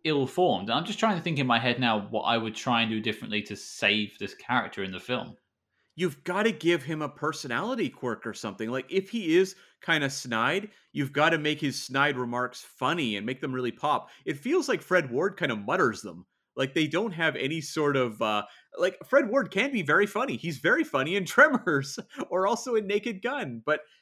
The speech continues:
Speaker 2: it just feels he's so subdued in this. Like, I don't understand why this character feels like he's half asleep.
Speaker 1: So, would you want someone who's just more animated then?
Speaker 2: Or just unleash the Fred Ward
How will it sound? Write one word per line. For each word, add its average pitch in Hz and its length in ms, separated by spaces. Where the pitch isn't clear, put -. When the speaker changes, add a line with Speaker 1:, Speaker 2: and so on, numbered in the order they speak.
Speaker 2:
it 180 120
just - 200
feels 247 220
he's 175 200
so 202 180
subdued 196 640
in 151 140
this. 90 240
Like, 175 160
I 151 80
don't 214 120
understand 196 460
why 131 160
this 139 160
character 135 440
feels 135 320
like 120 100
he's 117 160
half 113 220
asleep. 113 360
Speaker 1:
So, 170 200
would 143 220
you 160 140
want 143 220
someone 135 260
who's 123 160
just 120 160
more 110 240
animated 110 540
then? - 200
Speaker 2:
Or 160 160
just 160 280
unleash 123 560
the 120 100
Fred 120 340
Ward 113 260